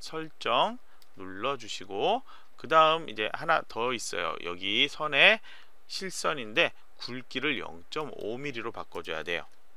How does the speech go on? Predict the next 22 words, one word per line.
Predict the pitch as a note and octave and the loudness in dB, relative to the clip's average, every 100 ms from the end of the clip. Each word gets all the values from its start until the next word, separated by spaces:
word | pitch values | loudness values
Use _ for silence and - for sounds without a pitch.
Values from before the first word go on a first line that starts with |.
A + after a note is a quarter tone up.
| - - - - - | -12 -10 -10 -10 -10
이렇게 | - - A#2 | -10 -6 -6
입력하고, | G#2+ F2+ - - F2+ G#2+ E3+ F3+ - - - | -6 -8 -6 -6 -4 0 0 0 -8 -12 -4
마지막으로 | F2+ B2 F3+ D3 A2 G#2 D3 A3 - - - - - | -4 0 0 0 0 0 2 0 -2 -10 -10 -12 -10
이제 | F#2 A#2 E3 - - - - - - - - | -2 6 6 6 -2 -10 -10 -10 -10 -10 -8
다시 | - F2+ B2+ C#3 D#3+ - - - | -6 -4 2 4 4 2 -6 -12
글상자 | - A2 C3+ D#3+ E3 D3+ D3 - | -8 -6 -2 -2 0 0 -2 -4
탭 | C#3+ - - F2 | -6 -6 -8 -8
여기로 | F2 G2 G2+ F2+ | -8 -6 -6 -4
가보세요. | E2 F2 E2+ E2 D#2+ - - - | -4 -4 -6 -6 -6 -8 -12 -10
글상자에서는 | - G#2+ B2+ B2+ A#2 G#2+ G#2 - E2+ F#2 F2+ A2 C#3 C#3 - - | -8 -4 -2 0 4 6 6 2 -4 -4 -4 -2 -4 -4 -8 -10
속성이라는 | - - - - - F3 D#3+ D3 C3+ A#2 | -8 -8 -8 -6 0 0 2 4 2 0
거 | A2 G#2+ | -4 -4
있는데, | G#2+ F2+ F2+ F#2 D3+ G#2 - - - - | -4 -10 -6 4 6 6 4 -12 -12 -8
지금 | - F#2 G#2 B2 C3+ | -8 -4 -2 -2 -4
현재 | B2+ B2 | -4 -2
가운데로 | A#2 - G2+ B2+ C3+ C3+ | -2 2 0 0 -2 -2
돼 | A#2 G2 | -2 -4
있다면 | - F#2+ G#2 A#2 | -4 -4 -4 -6
그냥 | G2+ G2 | -6 -8
그대로 | G2+ G#2 G#2 | -6 -6 -4
하면 | C3+ D#3 | -4 -6
돼요. | F#2 E2+ | -6 -4